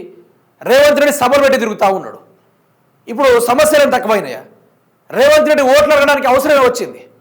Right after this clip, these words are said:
సర్పంచ్ ఎన్నికల కోసం ఓట్లు అడగాల్సిన అవసరమే వచ్చింది. రేవంత్ రెడ్డి చేస్తున్నది ముమ్మాటికి తప్పే, వందకు వంద శాతం రేవంత్ రెడ్డి చేసే తప్పే. ఇక్కడనే రైతులు మేలుకోవాలి. మీరు ఏదైతే, ఆ, ఎకరానికి రేవంత్ రెడ్డి ఒక మాట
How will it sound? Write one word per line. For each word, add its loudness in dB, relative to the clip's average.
సర్పంచ్ 0
ఎన్నికల 0
కోసం 0
ఓట్లు 2
అడగాల్సిన 0
అవసరమే 0
వచ్చింది. -8
రేవంత్ 2
రెడ్డి 0
చేస్తున్నది -2
ముమ్మాటికి -2
తప్పే, -4
వందకు -2
వంద 0
శాతం 0
రేవంత్ 2
రెడ్డి -6
చేసే 0
తప్పే. -2
ఇక్కడనే 2
రైతులు 0
మేలుకోవాలి. 0
మీరు -4
ఏదైతే, 2
ఆ, 2
ఎకరానికి 0
రేవంత్ 2
రెడ్డి 2
ఒక 0
మాట 2